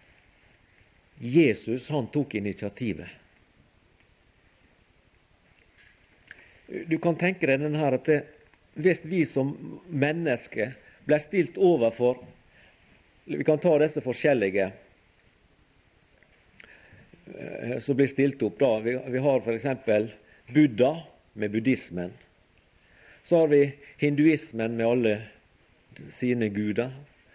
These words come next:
Så har vi islam med sin lære, og så har du kristendommen med sin lære, og kanskje shintoisme og andre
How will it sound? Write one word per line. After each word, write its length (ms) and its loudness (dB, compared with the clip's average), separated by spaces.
Så 180 2
har 140 2
vi 400 2
islam 680 -2
med 400 -2
sin 320 2
lære, 380 0
og 140 0
så 80 0
har 100 2
du 80 -6
kristendommen 720 0
med 120 -6
sin 320 -2
lære, 280 -2
og 140 -10
kanskje 340 -2
shintoisme 800 -2
og 120 4
andre 360 0